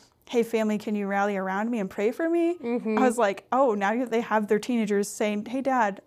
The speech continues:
Speaker 1: I have had a hard day. Can you pray for me?'" And I'm like, "Whew,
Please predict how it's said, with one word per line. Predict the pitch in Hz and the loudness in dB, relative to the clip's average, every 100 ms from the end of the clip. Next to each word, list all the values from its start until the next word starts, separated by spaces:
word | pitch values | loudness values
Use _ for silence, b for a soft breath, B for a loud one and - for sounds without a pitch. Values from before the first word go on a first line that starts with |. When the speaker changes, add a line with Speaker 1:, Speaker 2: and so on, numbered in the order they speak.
| - | -12
Speaker 1:
I | |
have | 226 220 | -10 -6
had | 277 | -6
a | 277 | -2
hard | 254 214 | -2 2
day. | 220 214 | 2 2
Can | 214 | 0
you | 220 180 | -2 -2
pray | - 226 | 0 0
for | 247 320 | 0 -2
me?'" | 302 | 0
And | 285 | 2
I'm | 254 233 | 2 0
like, | 196 190 B B B B B B B _ _ | 0 -2 B B B B B B B _ _
"Whew, | 359 359 220 | 2 4 2